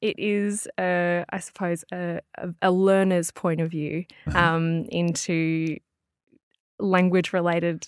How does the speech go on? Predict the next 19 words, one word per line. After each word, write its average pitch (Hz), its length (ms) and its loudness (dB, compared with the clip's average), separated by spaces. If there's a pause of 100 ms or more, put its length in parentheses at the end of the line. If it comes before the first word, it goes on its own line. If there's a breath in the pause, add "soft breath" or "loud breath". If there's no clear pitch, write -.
topics - 540 -4
that - 160 -2
we 185 180 2
like 196 260 0
to - 100 -8
discuss. - 480 -8 (340 loud breath)
Basically, 175 420 2
Penny 180 260 2
and 175 120 2
I 175 140 0
were 170 280 0
having 180 260 2
some 180 180 -2
chats - 300 -2
with 170 100 -2
each 170 200 -2
other, 180 220 2
conversations 185 840 0
that, - 240 0